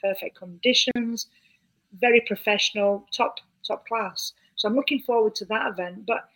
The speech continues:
there's so many, you know, the Predator events have been great. Matchroom ev-, events are great. Um, China events,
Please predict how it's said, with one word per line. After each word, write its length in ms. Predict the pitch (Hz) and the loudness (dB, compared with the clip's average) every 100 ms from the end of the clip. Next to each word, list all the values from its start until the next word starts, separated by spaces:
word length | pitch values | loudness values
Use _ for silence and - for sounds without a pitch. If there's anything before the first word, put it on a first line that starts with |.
| _ _ _ | _ _ _
there's 160 | 254 - | -4 4
so 200 | 330 311 | 4 6
many, 380 | 226 214 170 | 4 2 -2
you 140 | 170 233 | -2 -2
know, 260 | 196 185 190 _ _ _ _ _ - - | -2 -4 -10 _ _ _ _ _ -16 -8
the 80 | 196 | -4
Predator 380 | 226 226 208 214 | -2 0 2 2
events 280 | 208 196 | 2 0
have 100 | 196 | -4
been 120 | 190 190 | -4 0
great. 280 | 214 226 | 2 2
Matchroom 500 | 202 214 - 233 220 | 4 4 4 4 2
ev-, 140 | 220 202 | 0 -4
events 360 | 202 208 208 - | -4 -2 -2 -2
are 40 | 196 | -2
great. 500 | 196 196 208 - - _ _ _ _ - | 0 0 0 -2 -8 _ _ _ _ -2
Um, 640 | 196 190 185 185 185 185 - _ | 0 0 -2 -4 -4 -8 -12 _
China 440 | - 220 220 330 285 | 2 6 6 6 4
events, 580 | 185 185 180 - - | 4 0 0 -6 -10